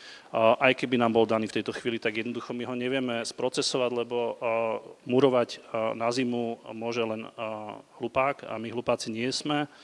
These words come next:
Nechceme poškodzovať slovenskú kultúru a preto to, a, nemôžeme robiť a tie peniaze poprvé vrátime, tie peniaze pôjdu späť do stát-, štátneho rozpočtu, a, kde sa stratia a dúfam, že teda zjavne nepodporia knihy, ktoré si mohli študenti kúpiť. A,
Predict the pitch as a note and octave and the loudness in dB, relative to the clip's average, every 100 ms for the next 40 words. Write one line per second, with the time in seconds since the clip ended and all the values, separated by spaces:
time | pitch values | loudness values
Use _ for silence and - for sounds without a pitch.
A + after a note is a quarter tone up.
0 | - - - - C3 - D3 B2+ C3 - | -20 -20 -20 -6 -4 0 0 2 0 -2
1 | B2+ B2 A#2 - A#2 A#2 - A#2 A#2 A2+ | -6 -4 -4 -2 -4 -4 -6 -10 -10 -10
2 | B2 A2+ G#2+ - - - - - - A#2+ | -8 -6 -8 -10 -20 -20 -20 -16 -4 -2
3 | - B2 A#2+ A#2 A#2+ G#2+ A2 C3 C3 A#2 | 0 2 4 4 2 2 4 4 4 4
4 | A#2 A2+ G#2+ G#2 A2 - - A2+ A2 A2+ | 2 0 -4 -4 -6 -10 -6 -6 -6 -6
5 | - A#2+ A2 A2 - C3+ B2 A#2+ - A#2 | -2 0 2 0 0 -4 -2 -6 -8 -8
6 | A2+ A2 A2+ - - A2 - G#2+ - - | -8 -6 -8 -6 -6 -6 -4 -4 -4 -2
7 | A#2+ - G2+ A#2 - D#3 - - C#3 C3 | -2 -2 -2 -2 0 -2 -2 -2 -4 -4
8 | - - - - - - A#2+ A#2 A2+ A#2 | -14 -20 -20 -20 -20 -6 -2 0 0 0
9 | A#2 A2 - A2+ A2 B2 A2+ G#2+ G#2+ G#2+ | 0 0 -2 -2 0 0 2 2 -2 -4
10 | A2+ G#2+ - A#2 G#2+ - - - B2 B2 | -8 -10 -8 -6 -6 -8 -18 -8 0 2
11 | B2 C3 C3+ - B2 A2+ B2 A2 - G#2+ | 4 4 4 0 -2 -2 -6 -8 -4 -4
12 | - A2+ A2 - A2 G#2 A2 A2 G2+ G2+ | -4 -8 -8 -10 -12 -12 -12 -14 -14 -14
13 | - - A#2+ A2 G2+ | -14 -8 -6 -6 -8